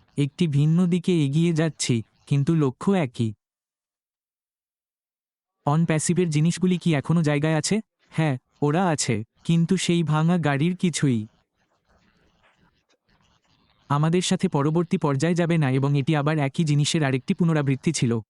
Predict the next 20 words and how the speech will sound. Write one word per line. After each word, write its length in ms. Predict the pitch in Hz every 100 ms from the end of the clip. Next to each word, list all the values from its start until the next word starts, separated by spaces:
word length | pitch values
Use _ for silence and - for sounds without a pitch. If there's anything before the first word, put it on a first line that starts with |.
| _ _ _ _ -
আমরা 380 | 143 151 165 175
আপনাকে 420 | - 180 170 185
on 240 | 147 147
প্যাসিভ 360 | 151 156 - 175
সম্পর্কিত 720 | - 165 156 175 170 180 185
বিষয়বস্তু 800 | 151 135 - 170 175 170 - 139
এবং 320 | 139 143 147
এর 140 | 147
অগ্রগতি 580 | 143 131 139 151 165 185
সম্পর্কে 560 | 170 156 143 139 131 190
আপডেট 440 | 151 143 160 156
রাখব। 420 | 139 107 120 117 110 _ _ _ _ _ _ _ _ _ _ _ _ _ _ _ _ _ _ _ _ -
আবার 340 | 143 143 175
আমার 300 | 175 156 170
কাছে 380 | 170 175 - 185
এর 100 | 170
অর্থ 320 | 147 135 -
হলো 300 | 170 180 160
যে 160 | 127 143
সব 200 | - 151